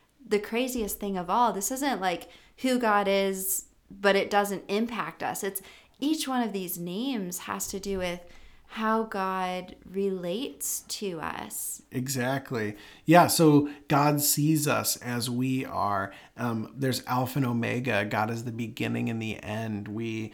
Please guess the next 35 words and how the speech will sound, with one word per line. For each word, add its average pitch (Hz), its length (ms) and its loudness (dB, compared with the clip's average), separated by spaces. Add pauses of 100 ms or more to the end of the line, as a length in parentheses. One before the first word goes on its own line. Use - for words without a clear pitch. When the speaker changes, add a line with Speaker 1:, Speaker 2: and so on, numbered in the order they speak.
(220)
Speaker 2:
God 127 220 2
is 127 100 0
the 135 80 -2
author 117 380 -2
and 117 120 -2
the 107 60 -6
finisher, 117 500 -4
right? 110 300 -4
We 117 140 -4
know 117 220 -2
where 117 120 -2
the 113 100 -4
story 113 460 -2
is 110 140 -8
going. 113 480 -4 (240)
Jesus 143 400 4
is 135 160 0
rabbi, 107 640 0
is 104 200 -4
a - 60 -6
teacher. 110 760 -4 (200)
We 143 100 2
talk 143 240 4
about 127 240 -2
God 123 300 0
is 123 160 0
our 113 120 -2
refuge, 113 640 -4
not 156 200 6
just 165 220 0
providing 143 600 4
our 113 100 0
refuge, 110 520 -6
but 113 180 -6
God 131 320 -2